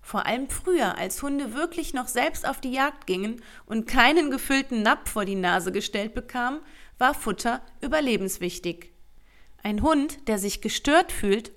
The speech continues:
oder Angst haben muss, dass man ihm sein Futter wegnimmt, kann auch bereit sein, es zu verteidigen. Und da Hunde keine Hände haben, so wie wir, machen sie das mit ihren Zähnen. Und das kann gefährlich werden. Also Vorsicht,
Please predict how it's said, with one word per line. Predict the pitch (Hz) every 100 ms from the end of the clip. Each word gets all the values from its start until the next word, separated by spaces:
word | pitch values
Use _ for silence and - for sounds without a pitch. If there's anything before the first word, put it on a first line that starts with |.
| -
oder | 196 185
Angst | - 330 381 -
haben | 196 180 185
muss, | 202 - - - -
dass | 202 -
man | 190
ihm | 190
sein | 185 185
Futter | - - 190 185
wegnimmt, | 294 - 202 240 - - - -
kann | - 294
auch | 320 -
bereit | 202 180 185 196
sein, | - 226 262
es | - -
zu | 294
verteidigen. | - 311 285 208 180 175 175 175 - _ _ _ _ -
Und | - 220
da | 214 196
Hunde | 311 339 247
keine | 247 226 196
Hände | 190 262 403 285
haben, | 190 170 185
so | 196 185
wie | 190 185
wir, | 277 262 302 - - -
machen | 185 185 233
sie | 214 240
das | 254 277
mit | 294 -
ihren | 294 311
Zähnen. | - 214 185 180 170 - - - -
Und | 220 185
das | 202 233 -
kann | - 202 190
gefährlich | 208 - 214 180 180 -
werden. | 175 175 175 175 - - - _ _ -
Also | 190 196 196 226
Vorsicht, | 214 208 190 175 170 -